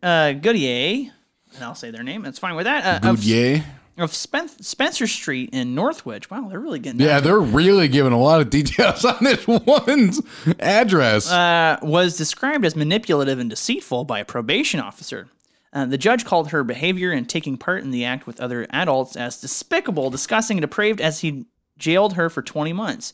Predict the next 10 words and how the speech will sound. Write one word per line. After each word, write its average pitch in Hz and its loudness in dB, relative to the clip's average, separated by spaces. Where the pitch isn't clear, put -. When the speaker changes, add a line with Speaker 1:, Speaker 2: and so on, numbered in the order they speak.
Speaker 2:
There 127 0
were 139 4
other 147 2
adults 143 0
fucking 143 0
this 127 0
dog? 170 2
Speaker 1:
Oh, - -20
God - -20
damn - -20